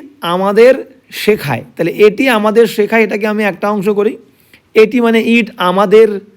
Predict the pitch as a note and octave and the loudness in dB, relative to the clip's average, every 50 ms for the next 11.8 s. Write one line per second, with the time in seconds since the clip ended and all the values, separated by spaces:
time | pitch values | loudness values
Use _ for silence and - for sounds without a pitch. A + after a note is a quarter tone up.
0 | _ _ _ _ _ _ _ _ _ - G#3 G#3 G#3 A3 A3 - - - - - | _ _ _ _ _ _ _ _ _ -2 0 2 2 2 0 -4 -12 -14 -12 -6
1 | - G3 - A3 A3 A3 G3+ G#3 A3 D4 C4+ - - F#3 D3+ - - - F3+ E3+ | -6 -4 -2 -2 -2 -2 -2 -4 -4 -6 -8 -6 -4 -4 -4 -4 -4 -2 -2 -2
2 | E3 E3+ - B3 B3+ C#4+ - - - - _ _ _ _ _ - E3+ E3 C#3+ C3+ | -2 -2 -2 -2 -2 -2 -4 -8 -14 -20 _ _ _ _ _ -6 -2 -2 0 2
3 | D#3 A3+ B3+ C#4 C4+ - - - _ _ _ _ _ _ - C#4+ A#3+ - - B3+ | 2 2 2 2 -2 -4 -10 -12 _ _ _ _ _ _ -2 -2 -2 0 2 2
4 | B3 C4+ C4 - - - _ _ - D#3 D3 B2+ A#2+ - - - _ _ _ - | 2 2 2 -2 -14 -18 _ _ -6 -4 -4 -4 -6 -10 -14 -20 _ _ _ -6
5 | - F3+ G#3+ A3 A3 A3+ B3 C#4 C4 - - _ _ - F3 G3 G#3+ G3+ - - | -2 0 2 2 4 4 2 0 0 -6 -18 _ _ -4 0 2 2 2 0 -2
6 | G3 F3 D#3+ E3+ D#3 E3+ F#3 F#3+ G#3 G#3+ G#3 A#3+ C#4 - - _ _ - - _ | -2 -2 -2 -2 -2 -2 0 0 0 0 2 0 -2 -2 -4 _ _ -20 -20 _
7 | _ - - _ _ - - F#3+ E3+ - - - - - - A#3 A#3+ C4+ D4 A3 | _ -20 -20 _ _ -4 -4 -4 -4 -4 -8 -10 -10 -2 2 4 4 4 4 2
8 | - - F#3 F3+ E3+ E3+ F#3+ B3 D4+ D4+ - - - - - _ _ _ _ _ | 0 0 0 0 2 2 4 2 2 2 0 -8 -16 -18 -18 _ _ _ _ _
9 | _ _ _ _ _ _ _ _ - F3 E3+ F#3+ G#3+ A#3 A#3+ - - F#3+ E3+ D#3 | _ _ _ _ _ _ _ _ -4 -2 0 2 4 2 2 0 0 -2 0 2
10 | G#3+ A3+ A3 A3+ A3+ - D#4 D4 G#3 F3+ - - - - - - _ - - F#3+ | 4 4 4 4 2 0 -4 -2 0 0 -2 -2 -6 -20 -20 -18 _ -4 -4 -4
11 | D#3+ A#3 A3 G3+ F3+ F3 E3+ E3+ F3 F3+ E3+ D3+ C#3 A#2+ A#2 G#2 | -2 2 2 2 2 0 0 0 0 2 2 0 0 0 -2 -4